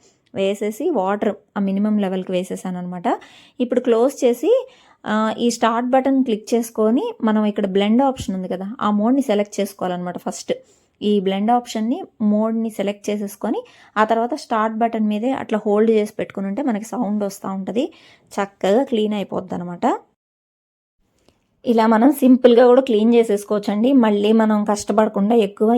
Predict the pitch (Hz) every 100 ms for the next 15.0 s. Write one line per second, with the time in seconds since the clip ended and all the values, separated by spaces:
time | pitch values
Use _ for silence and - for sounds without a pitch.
0 | 220 214 208 226 220 202 196 196 185 185
1 | 185 196 302 - - - - 214 226 269
2 | 240 240 220 247 262 240 208 202 202 214
3 | 202 202 262 240 226 226 208 208 214 214
4 | 208 208 196 208 208 202 202 214 262 247
5 | 208 220 247 214 196 _ _ 262 247 214
6 | 202 311 339 - - _ 202 - 170 -
7 | - 247 226 190 196 214 226 220 208 202
8 | 185 190 180 175 202 202 214 233 233 226
9 | 208 185 190 190 - 196 - 185 185 180
10 | 196 190 190 190 262 302 196 185 196 190
11 | 185 185 190 190 185 302 - _ - -
12 | - 226 277 311 208 202 269 269 269 240
13 | 202 185 285 269 220 196 196 254 226 202
14 | 202 202 208 196 190 190 233 208 190 208